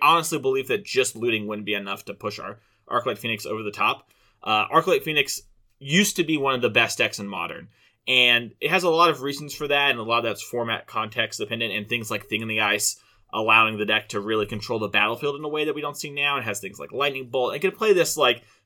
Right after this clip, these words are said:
controlling or aggressive plan. But we have enough analogs of that in Historic that I think there's real potential for this deck to sort of take over. And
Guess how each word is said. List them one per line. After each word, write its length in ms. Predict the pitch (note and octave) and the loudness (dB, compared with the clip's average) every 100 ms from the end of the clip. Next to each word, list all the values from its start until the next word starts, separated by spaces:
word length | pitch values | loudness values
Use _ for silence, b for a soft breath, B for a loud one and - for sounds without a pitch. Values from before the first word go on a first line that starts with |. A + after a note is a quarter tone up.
| - | -8
controlling 640 | C#3+ A#2 D3 C#3 C3+ C3 | -6 -2 0 2 2 -2
or 240 | A2+ A#2 A2+ | 0 2 2
aggressive 460 | G2+ G2+ G#2 A#2+ | 2 -4 -4 -8
plan. 340 | - C3+ C#3+ D#3 _ _ _ _ _ - | -8 -6 -6 -10 _ _ _ _ _ 2
But 120 | E3 | 4
we 120 | F3+ | 4
have 180 | F#3+ A#3+ | 2 2
enough 220 | G3+ F#3 | 0 -2
analogs 520 | - D3+ D3+ D3+ D3 | 0 0 2 0 0
of 60 | B2+ | 0
that 200 | C3 - | 0 0
in 120 | A2 | -4
Historic 460 | A2+ G#2 - C3 C3+ | -6 -6 -2 -2 0
that 80 | B2 | -2
I 20 | |
think 220 | C3+ B2 | -2 0
there's 180 | A#2+ G#2+ | -2 -2
real 240 | A2 A#2 | -2 -2
potential 440 | A#2 G#2+ A2 B2+ A#2+ | -2 -8 -6 -6 -4
for 120 | A2 | -6
this 240 | G#2 G2 | -6 -6
deck 360 | - G#2 G#2 - _ _ _ _ | -2 -2 -4 -14 _ _ _ _
to 460 | - - A#2+ A2 G#2 - | -6 -4 -2 -4 -6 -8
sort 240 | - C#3+ | -2 0
of 60 | B2 | 2
take 200 | C#3 A2 | 0 0
over. 380 | A2 A#2 D#3 C#3+ | -2 0 -2 0
And 280 | A#2+ A#2 | 2 2